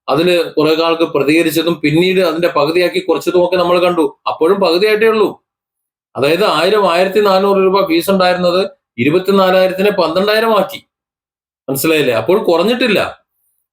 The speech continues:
ആയിരത്തി നാനൂറ് ഉണ്ടായിരുന്നത് പന്ത്രണ്ടായിരം ആയെന്നേ ഉള്ളൂ. ഇതൊരു, ഒരു ഊഹക്കണക്കാണ് ഞാൻ പറഞ്ഞത്. ഏകദേശം ആ ലെവലിൽ തന്നെ വരും. ആ രീതിയിൽ തട്ടിപ്പുണ്ടാക്കി എല്ലാ ഫീസും കൂട്ടി. പിന്നെ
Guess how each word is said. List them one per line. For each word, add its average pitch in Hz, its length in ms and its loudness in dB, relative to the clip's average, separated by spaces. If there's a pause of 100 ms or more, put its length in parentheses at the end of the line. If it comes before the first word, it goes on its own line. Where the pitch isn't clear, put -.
(120)
ആയിരത്തി 180 380 -2
നാനൂറ് 208 320 2
ഉണ്ടായിരുന്നത് 196 380 0
പന്ത്രണ്ടായിരം 226 600 0
ആയെന്നേ 196 240 0
ഉള്ളൂ. 123 180 -2 (160)
ഇതൊരു, 165 200 2 (100)
ഒരു 175 120 2
ഊഹക്കണക്കാണ് 196 680 2
ഞാൻ 160 200 -2
പറഞ്ഞത്. 120 320 0
ഏകദേശം 151 440 0 (360)
ആ 147 100 -2
ലെവലിൽ 175 280 2
തന്നെ 190 220 0
വരും. 170 220 0 (480)
ആ 131 180 0
രീതിയിൽ 202 300 2
തട്ടിപ്പുണ്ടാക്കി 185 720 0 (120)
എല്ലാ 175 260 0
ഫീസും 196 420 0
കൂട്ടി. 208 280 -2 (760)
പിന്നെ 165 200 0